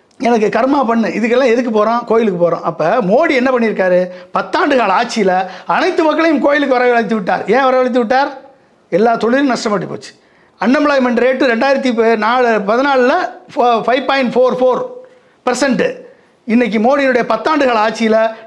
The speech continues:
டென் பாயிண்ட் ஜீரோ ஃபைவ் பர்சன்ட், ஒரு இரண்டு மடங்கு அதிகமாயிருக்கு,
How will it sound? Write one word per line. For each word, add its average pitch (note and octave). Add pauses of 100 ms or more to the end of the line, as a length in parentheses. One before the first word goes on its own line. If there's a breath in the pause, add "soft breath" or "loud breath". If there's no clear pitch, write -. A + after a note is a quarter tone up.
டென் C#4
பாயிண்ட் C4+
ஜீரோ B3+
ஃபைவ் A3+
பர்சன்ட், F#3+ (400 loud breath)
ஒரு A#3+
இரண்டு D4
மடங்கு C#4
அதிகமாயிருக்கு, A#3+